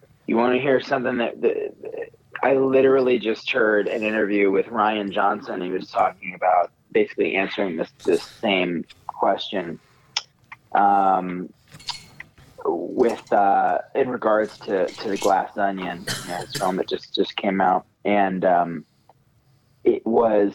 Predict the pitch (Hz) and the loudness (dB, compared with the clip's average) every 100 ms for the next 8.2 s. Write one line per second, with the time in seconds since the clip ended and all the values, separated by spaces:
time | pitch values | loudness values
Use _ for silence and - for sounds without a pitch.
0 | - 120 110 - - 143 143 143 147 139 | 0 0 0 -4 -4 2 2 2 0 0
1 | 127 104 98 95 92 87 - - 92 104 | -2 -4 -4 -4 -4 -8 -6 -6 0 2
2 | 107 90 85 - 90 - 92 92 110 92 | 4 2 0 -2 -2 -2 -2 0 0 -2
3 | 92 90 90 85 78 _ - - - - | -2 -4 -4 -4 -10 _ -20 -20 -16 -2
4 | 104 101 98 98 113 95 - 104 - - | 0 0 -2 -2 -4 -2 2 2 2 -2
5 | 113 90 82 - _ - _ _ _ - | 0 2 0 -4 _ -20 _ _ _ -2
6 | 147 143 120 127 - - 113 98 95 - | 0 0 2 0 0 -4 0 2 0 -6
7 | _ _ _ _ - - 104 - 92 - | _ _ _ _ -2 0 -2 -2 -2 -4
8 | - - | -14 -18